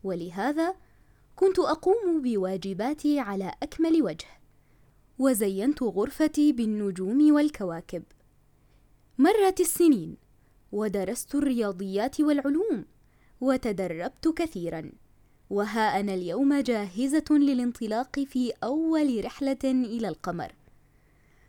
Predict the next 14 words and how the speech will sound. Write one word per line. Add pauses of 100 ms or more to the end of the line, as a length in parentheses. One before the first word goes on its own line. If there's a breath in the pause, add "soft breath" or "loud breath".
(400)
قلبي
يقفز
من
مكانه
فرحًا
ورهبة، (840)
وأنا
داخل
المركبة
الفضائية (840)
أسمع
العد
التنازلي (220)
للانطلاق: